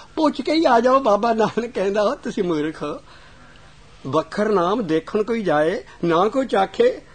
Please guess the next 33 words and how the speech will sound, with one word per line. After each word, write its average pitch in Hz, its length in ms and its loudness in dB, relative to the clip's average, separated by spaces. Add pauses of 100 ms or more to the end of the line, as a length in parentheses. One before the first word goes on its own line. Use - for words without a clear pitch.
(320)
ਨਾ 175 240 2
ਕੋਈ 226 200 -4
ਖਾਏ।" 127 420 -10
ਸਵਾਦ 180 440 -6
ਇਹ 196 120 -2
ਹੈ 233 160 0
ਵੀ - 140 -10
ਬਾਗ 156 360 0
'ਚ 214 80 -8
ਜਾਓ, 165 440 -2 (220)
ਬੂਟੇ 156 340 0
ਗਿਣ 190 160 0
ਕੇ 202 160 -4
ਨਾ 247 140 -2
ਆ 247 100 -2
ਜਾਓ। 208 200 -2 (800)
ਜਾਂ 151 240 0
ਜੀ 233 160 -2
ਇਸ 208 240 0
ਬ-, 151 340 0
ਇਹਦਾ 190 140 0
ਐਡਾ 170 280 0
ਵੱਡਾ 180 220 -4
ਗਰਥ 156 300 -2
ਆ, 180 120 0
ਦਰਖਤ 147 360 -4
ਕਿੱਡਾ 160 280 -4
ਮੋਟਾ, 160 360 -4
ਇਹਨੂੰ 165 160 -4
ਕਿੰਨੇ 165 240 -8
ਫ-, - 160 -12 (280)
ਉਹ 240 160 2
ਇਹ 320 160 -2